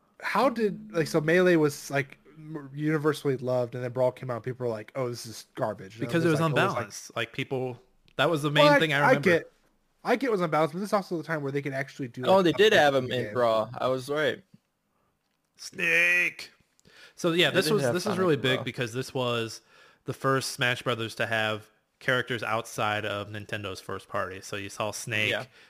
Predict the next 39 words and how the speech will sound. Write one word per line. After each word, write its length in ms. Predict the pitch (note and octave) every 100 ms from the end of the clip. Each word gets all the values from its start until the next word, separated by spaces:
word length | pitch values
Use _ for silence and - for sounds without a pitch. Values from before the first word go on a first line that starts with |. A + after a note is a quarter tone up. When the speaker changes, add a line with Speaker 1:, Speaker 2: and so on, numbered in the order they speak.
| _
Speaker 2:
you 120 | G#2+
saw 300 | - G2+ G2
Sonic. 520 | - - G2+ G2 G2
I 40 | A#2
don't 140 | C#3
think 180 | D#3 -
Pac-Man 520 | B2+ A#2+ C3 A2 A2
joined 280 | G#2+ G#2 G2+
until 280 | G2 G#2+ G2
a 40 |
few 220 | - G#2+
games 300 | G2+ G2 F#2
later, 340 | G2+ G2 G2 - - - - -
but 120 | -
I 40 |
think 180 | - D3
those 300 | - A#2+ A#2+
Speaker 3:
Um, 80 | A2+
Speaker 2:
are 20 |
the 60 | D3
Speaker 3:
I 40 | C#3+
Speaker 2:
only 60 | B2+
Speaker 3:
think 120 | A2+
Speaker 2:
two. 140 | G2+
Speaker 3:
the 80 | A2+
fourth 380 | A2+ B2 A#2+ -
one. 240 | A#2 A2+ - _ _ _ _ _ _ _ _ _ _ _ _ _ _ _ -
Speaker 2:
But, 160 | C3 -
oh 220 | C#3 D3 D#3
yeah, 160 | E3
I 40 | C#3+
forgot 260 | C3 A#2+
Pokemon 420 | - B2+ B2+ A2
Trainer 280 | - G#2+ G2+
became 260 | G2 - G2
a 60 |
thing 240 | G2 G#2 G2
too. 300 | - G2+ F#2+ - - - - -
Speaker 3:
Yep. 220 | B2 A#2+